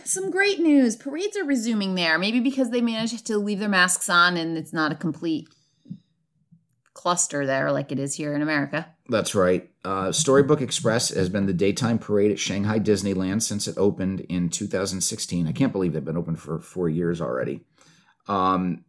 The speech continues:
Speaker 2: they reopened on May eleventh, so now we're, what, two and a half months from that point. And they have brought back the Storybook Express parade.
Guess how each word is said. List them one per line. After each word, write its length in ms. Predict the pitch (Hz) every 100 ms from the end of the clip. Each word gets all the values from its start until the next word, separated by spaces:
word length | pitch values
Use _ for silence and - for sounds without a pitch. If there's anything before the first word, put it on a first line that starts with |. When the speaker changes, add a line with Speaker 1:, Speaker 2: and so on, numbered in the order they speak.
| -
Speaker 2:
they 180 | 117
reopened 480 | 117 120 127 135 147
on 140 | 135 117
May 140 | 117
eleventh, 500 | 127 120 95 95 98
so 180 | - 92
now 300 | 92 92 95
we're, 260 | 95 90
what, 260 | 87 78 -
two 220 | - 107
and 80 | 104
a 60 | 95
half 420 | 92 95 90 -
months 340 | 92 98 90
from 260 | - 92 90
that 180 | 87 -
point. 360 | 85 85 87 - _ _ _ _
And 360 | 92 92 92 92
they 120 | 95
have 240 | 90 95 85
brought 280 | 98 -
back 380 | 85 98 98 -
the 540 | 80 85 92 90 87 85
Storybook 540 | - - 98 98 110 107
Express 460 | 104 - 98 -
parade. 640 | - 151 107 87 85 92